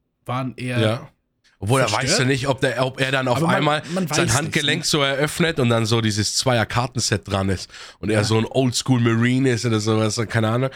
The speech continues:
Speaker 1: Man
Speaker 2: Weiß ja
Speaker 1: weiß
Speaker 2: nicht.
Speaker 1: nicht. Aber ich muss
Speaker 2: Ja.
Speaker 1: sagen, die Eltern fand, von beiden fand ich mega gut. Also das hat
Speaker 2: Ja.
Speaker 1: mir, hat mir richtig Spaß gemacht.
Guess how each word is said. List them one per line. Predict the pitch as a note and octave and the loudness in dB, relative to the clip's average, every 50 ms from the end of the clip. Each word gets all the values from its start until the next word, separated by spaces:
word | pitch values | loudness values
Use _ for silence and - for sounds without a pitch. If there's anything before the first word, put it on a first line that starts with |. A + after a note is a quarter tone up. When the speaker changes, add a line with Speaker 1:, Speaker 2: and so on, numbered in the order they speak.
| - - _ - | -10 -20 _ -6
Speaker 1:
Man | C3 C3 | -2 0
Speaker 2:
Weiß | C#3 E3+ E3 | 0 0 0
ja | F3 | 0
Speaker 1:
weiß | G3+ | 0
Speaker 2:
nicht. | G#3 F2 - A2+ G#2 - | -2 -2 -4 -8 -10 -14
Speaker 1:
nicht. | - - - _ _ _ _ - | -16 -18 -20 _ _ _ _ -4
Aber | D3 E3 | 0 0
ich | E3+ D#3+ | 2 2
muss | F3 E3 | 2 2
Speaker 2:
Ja. | C3+ | 2
Speaker 1:
sagen, | D3 F#3 F3+ F3 D#3+ | 2 2 2 0 -2
die | B2+ D#3+ D3 - | -2 -4 -6 -4
Eltern | - D3+ F3+ F#3 - - C#3+ C3 B2 A#2+ | -4 -4 -6 -4 -4 -6 -6 -4 -6 -8
fand, | - - C3 B2 B2 B2+ | -8 -8 -6 -6 -8 -8
von | - D#3+ C#3+ | -6 -8 -6
beiden | A#2 C3+ C3+ D3+ D#3 C3 | -4 -4 -4 -4 -4 -6
fand | - - - A#2+ A2+ A2+ | -8 -10 -10 -10 -10 -10
ich | A2+ - - - _ _ _ _ _ _ _ _ _ | -12 -14 -16 -20 _ _ _ _ _ _ _ _ _
mega | - A2 A2+ B2+ E3 G3 E3 D3 G#2 | -6 -4 -2 -2 -2 -2 -4 -8 -10
gut. | G2+ - G#2+ G#2 G#2 G#2+ - - _ _ _ _ _ _ _ _ _ _ _ _ _ | -12 -14 -16 -16 -16 -16 -18 -20 _ _ _ _ _ _ _ _ _ _ _ _ _
Also | - - A2+ | -14 -12 -12
das | G#2 A2 A#2+ - - | -10 -10 -8 -6 -4
hat | C3+ | -4
Speaker 2:
Ja. | C3+ C3 | -4 -4
Speaker 1:
mir, | A#2 A#2 D#2+ | -6 -8 -8
hat | A#2 B2 | -8 -6
mir | C3 D3 C#3+ | -4 -2 -2
richtig | E3 G#3 - - E3 | -2 -2 -4 -4 -8
Spaß | - - C3 A#2+ A#2+ - | -8 -8 -8 -8 -8 -10
gemacht. | - B2 A#2+ A#2 | -10 -12 -12 -12